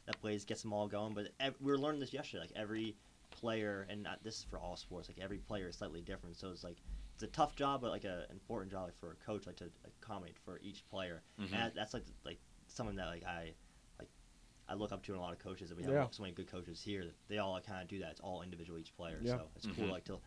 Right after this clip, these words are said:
Speaker 1: to learn it how it is in different sports.
Speaker 2: Yeah,
Speaker 3: Yeah,
Speaker 2: there's so,
Speaker 3: cool.
Speaker 2: there's so many
Speaker 3: Interesting.
Speaker 2: small nuances that
Speaker 1: Yeah.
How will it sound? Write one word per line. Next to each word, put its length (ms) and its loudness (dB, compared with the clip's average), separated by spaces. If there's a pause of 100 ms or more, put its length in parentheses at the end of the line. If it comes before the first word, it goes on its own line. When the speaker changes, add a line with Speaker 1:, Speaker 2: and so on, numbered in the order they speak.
Speaker 1:
to 100 -4
learn 320 0
it 160 -4
how 260 0
it 80 -4
is 140 -2
in 80 -6
different 260 -10
sports. 380 -8 (100)
Speaker 2:
Yeah, 140 12
Speaker 3:
Yeah, 60 12
Speaker 2:
there's 180 8
so, 60 4
Speaker 3:
cool. 100 8
Speaker 2:
there's 180 8
so 80 10
many 120 10
Speaker 3:
Interesting. 160 6
Speaker 2:
small 180 12
nuances 580 2
that 100 8
Speaker 1:
Yeah. 140 4